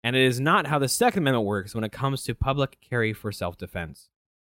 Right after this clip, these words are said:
President Biden said in a statement he is deeply disappointed by the bis-,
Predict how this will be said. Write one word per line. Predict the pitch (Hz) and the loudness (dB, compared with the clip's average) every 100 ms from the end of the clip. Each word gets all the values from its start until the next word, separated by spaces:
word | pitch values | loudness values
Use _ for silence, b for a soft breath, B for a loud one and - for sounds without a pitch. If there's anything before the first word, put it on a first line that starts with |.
| _ | _
President | - 165 165 143 | 0 2 2 2
Biden | 123 135 151 160 | 2 2 0 0
said | 139 | 0
in | 123 | 0
a | 107 | -2
statement | - 156 156 113 | 0 0 0 -2
he | 120 117 | 0 -2
is | 101 | -2
deeply | 98 156 185 147 | -2 -4 -2 -2
disappointed | 139 135 123 135 165 113 | -2 -2 -4 -2 -2 0
by | 101 | -4
the | 87 | -4
bis-, | 87 - | -10 -12